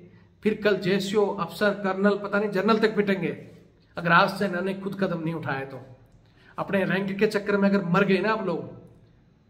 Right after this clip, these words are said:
कि अगर मैं कुछ करूंगा, वहां का कर्नल या कोई सोचेगा कि मेरी नौकरी चली जाएगी, मैं कुछ करूंगा, तो भैया आज सेना की इज्जत से अगर आप ऊपर अपनी रैंक को समझते हो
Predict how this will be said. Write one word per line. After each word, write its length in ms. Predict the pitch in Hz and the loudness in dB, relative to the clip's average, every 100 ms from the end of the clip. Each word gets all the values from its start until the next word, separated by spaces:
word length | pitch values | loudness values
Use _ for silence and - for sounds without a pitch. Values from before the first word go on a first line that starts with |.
| _ | _
कि 80 | 190 | -4
अगर 120 | 170 | -4
मैं 340 | 170 170 185 190 | -4 -2 -2 -2
कुछ 200 | 196 - | -4 -2
करूंगा, 640 | 185 185 156 151 151 - - - 143 | -2 -2 -2 -4 -6 -14 -20 -12 -2
वहां 160 | 156 | -2
का 100 | 170 | 0
कर्नल 460 | 185 190 175 196 196 | -2 -2 -2 0 0
या 80 | 190 | 0
कोई 180 | 190 | 0
सोचेगा 400 | 180 190 180 175 | -2 -4 -4 -4
कि 100 | 180 | -4
मेरी 200 | 185 175 | -4 -6
नौकरी 300 | 165 170 202 | -6 0 0
चली 200 | 196 185 | 2 -2
जाएगी, 320 | 175 175 175 185 | -2 -2 -2 -6
मैं 140 | 190 | -8
कुछ 160 | 175 - | -8 -6
करूंगा, 640 | 180 190 165 175 - - - - - _ | -4 -4 -2 -4 -6 -14 -20 -20 -20 _
तो 60 | 185 | -6
भैया 360 | - 151 185 254 - - - - | -4 0 4 4 2 -14 -20 -12
आज 280 | 170 175 202 | -2 2 2
सेना 340 | - 185 175 185 | 0 -6 -4 -6
की 180 | 185 | -8
इज्जत 420 | - 208 - 233 220 | -8 -6 -2 0 0
से 120 | 214 | 0
अगर 200 | 202 190 | 0 0
आप 360 | 180 - - - | 0 -4 -14 -16
ऊपर 200 | - 190 | -6 -4
अपनी 260 | 170 180 170 | -4 -6 -6
रैंक 320 | 147 170 - | -6 -6 -6
को 120 | 185 | -6
समझते 400 | 180 165 160 180 | -4 -6 -6 -4
हो 460 | 165 220 - - | -2 -4 -6 -16